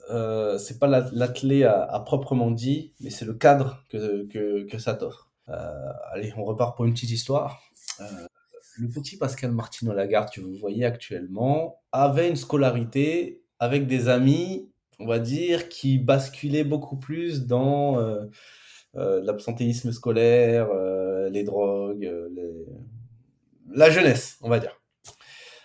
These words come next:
Euh, et le petit Pascal que vous voyez actuellement a,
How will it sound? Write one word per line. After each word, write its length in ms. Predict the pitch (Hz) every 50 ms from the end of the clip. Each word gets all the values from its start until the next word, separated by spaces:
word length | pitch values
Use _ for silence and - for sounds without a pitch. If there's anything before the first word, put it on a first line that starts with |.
| _ _ _ _ - 120
Euh, 580 | 123 117 113 110 113 110 107 107 104 104 - - - -
et 180 | 269 294 285
le 160 | 240 208 180 131
petit 240 | 143 135 - -
Pascal 300 | - 117 110 - - 104
que 100 | 107 139
vous 140 | 135 127 120
voyez 260 | 123 127 117 113 117
actuellement 1040 | 113 110 110 - _ _ - - - 117 101 104 107 120 143 165 185 202 214 208 208 - - _ _ -
a, 540 | 135 139 135 131 123 - - - - -